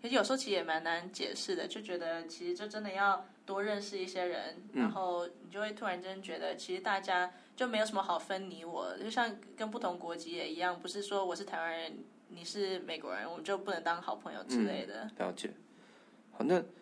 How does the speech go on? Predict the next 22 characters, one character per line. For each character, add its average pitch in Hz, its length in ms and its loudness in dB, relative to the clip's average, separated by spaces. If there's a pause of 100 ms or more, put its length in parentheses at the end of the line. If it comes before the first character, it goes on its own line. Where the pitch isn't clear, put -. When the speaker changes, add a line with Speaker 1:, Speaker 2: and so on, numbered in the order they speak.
(600)
Speaker 2:
那 185 100 10
你 113 220 10 (680)
这 170 160 12
些 170 80 12
东 156 120 12
西 147 60 12
是 143 100 6
不 139 60 12
是 135 80 12
也 101 240 8
影 98 80 2
响 104 220 6
你， 95 100 0
就 95 100 0
是 92 420 4
你 92 120 -6
大 98 240 10
学 - 280 0
想 95 240 2
要 98 300 8 (160)
出 107 280 6
国？ - 300 0